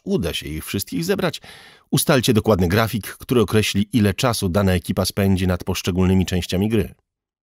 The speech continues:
Jeśli wszystko pójdzie dobrze, w pół roku uda się przygotować demo, akurat na E trzy, a przed końcem roku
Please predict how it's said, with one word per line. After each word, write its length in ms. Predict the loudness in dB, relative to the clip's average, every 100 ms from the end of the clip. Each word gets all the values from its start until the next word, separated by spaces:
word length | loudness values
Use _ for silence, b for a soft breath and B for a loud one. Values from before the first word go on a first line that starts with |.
| _ _ B B B B -2
Jeśli 200 | -2 0
wszystko 280 | -2 -2 0
pójdzie 260 | 2 4
dobrze, 460 | 2 2 2 2 0 -6
w 120 | -18 -2
pół 240 | 2 4
roku 460 | 4 2 -2 -4 -4 _ _ _
uda 300 | 0 2 2
się 180 | 0 -4
przygotować 540 | -4 -2 0 0 -2
demo, 400 | -2 -4 -4 -10 -16 _ -6
akurat 580 | -6 -2 0 0 -2 -2
na 180 | -4 -4 -4
E 140 | -4
trzy, 460 | -4 -6 -4 -6 -10 _ _ _ _ _ _
a 120 | -8
przed 280 | -4 -4 -6
końcem 360 | -6 -6 -4 -4
roku 300 | -4 -6